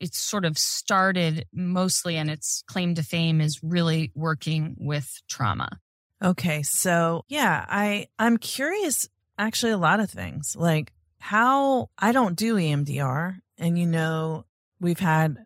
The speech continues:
Speaker 2: a few people on Therapy Chat talking about E M D R and brain spotting, which is also related to the eyes and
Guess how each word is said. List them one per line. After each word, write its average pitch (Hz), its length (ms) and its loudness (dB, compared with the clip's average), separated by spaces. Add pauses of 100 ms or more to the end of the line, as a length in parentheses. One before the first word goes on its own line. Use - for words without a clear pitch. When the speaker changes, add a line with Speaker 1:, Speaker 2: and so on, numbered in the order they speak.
(200)
Speaker 2:
a 180 80 -4
few 185 320 -2
people 165 500 -2
on 160 300 0
Therapy 151 320 -2
Chat 147 260 -2
talking 160 420 -2
about 147 340 -2
E 151 120 -4
M 147 160 -2
D 147 160 -2
R 147 380 0
and 214 220 -2
brain 180 280 -2
spotting, 139 500 -2
which 147 200 -4
is 147 100 -4
also 143 480 0
related 143 520 -6
to 139 400 -4 (800)
the 160 180 -4
eyes 147 640 0
and 139 520 -2